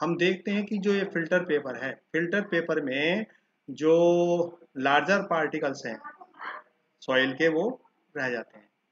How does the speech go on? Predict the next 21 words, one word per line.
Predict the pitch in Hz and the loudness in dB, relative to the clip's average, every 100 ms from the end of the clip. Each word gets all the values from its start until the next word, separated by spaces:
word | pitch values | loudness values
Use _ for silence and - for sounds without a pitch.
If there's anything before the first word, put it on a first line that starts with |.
| _ _ - | _ _ -4
और | 165 190 240 165 | 0 0 -2 -4
ये | 165 | 0
पानी | 180 165 143 135 165 135 - _ _ _ - | 0 0 -2 0 -2 -2 -8 _ _ _ -8
जो | 139 | -4
है | 135 | -2
यहाँ | 127 | -4
पर | - 135 | -4 -8
हमें | 113 120 185 | -6 -6 -6
clear | 190 _ 196 190 196 156 175 _ _ _ _ _ | -8 _ -4 0 2 2 0 _ _ _ _ _
water | 131 135 165 147 | -4 -2 0 -2
जो | 139 | -2
है | 120 | -6
हमें | 135 | -6
मिल | 202 170 131 | -4 -4 -6
जाता | 117 - | -8 -12
है। | - _ _ _ _ | -20 _ _ _ _
इसी | 143 214 | -6 -6
प्रकार | 208 220 208 | -4 -4 -4
से | 214 220 190 | -2 -2 0
यदि | 180 202 202 - | -2 0 -2 -2
fruits | 175 190 180 190 190 196 | 0 0 -2 -2 -2 -2